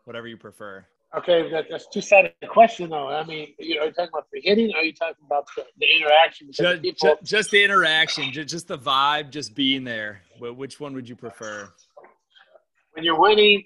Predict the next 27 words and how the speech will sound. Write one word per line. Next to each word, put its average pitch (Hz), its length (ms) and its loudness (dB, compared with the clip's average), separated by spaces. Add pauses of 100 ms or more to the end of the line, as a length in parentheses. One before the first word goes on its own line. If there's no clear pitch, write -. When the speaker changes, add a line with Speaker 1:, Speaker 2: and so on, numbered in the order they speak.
(120)
Speaker 2:
I 165 160 4
would 156 220 -4
prefer 151 1040 -6 (680)
San 147 200 -2
Diego, 147 380 -6
because 135 360 -14
when 139 120 -14
Hell's 156 240 0
Bells 156 360 -2
comes 160 200 -12
on 160 380 -6
with 147 120 -14
Trevor, 165 320 4
you 151 140 -4
know, 151 120 -2
game's 147 220 -8
Speaker 1:
Oh, 135 180 2
Speaker 2:
over. 165 120 4
Speaker 1:
yeah. 104 280 -6 (300)
Oh, 123 100 -12 (260)
yeah. - 260 -8
Speaker 2:
And, 165 480 4
but, 180 240 6
but 160 220 6 (280)
my, 143 280 2
my, 135 360 -10
my 139 100 -4